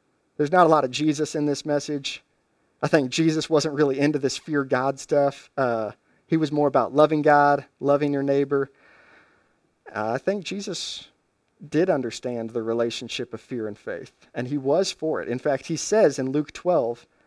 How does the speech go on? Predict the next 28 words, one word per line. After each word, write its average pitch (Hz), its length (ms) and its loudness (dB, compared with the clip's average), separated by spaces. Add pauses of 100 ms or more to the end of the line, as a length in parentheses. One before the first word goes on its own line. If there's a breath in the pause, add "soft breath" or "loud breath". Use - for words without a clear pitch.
(260)
"I 131 80 -2
tell 160 260 0
you, 185 120 -2
my 202 160 0
friends, 131 560 -4 (400)
don't 185 260 4
fear 175 300 2
those 147 240 2
who 151 100 -6
kill 147 240 0
the 151 80 -2
body 123 480 0
and 131 100 0
after 135 260 -2
that 127 200 2
have 131 160 -6
nothing 127 260 -2
more 117 180 -2
to 113 100 -12
do, 113 260 -8 (240)
that 131 160 0
they 127 80 4
can 117 160 -4
do." 107 160 -8 (220)
So 139 120 0
don't 156 320 0
fear 220 200 0
men. 147 400 -2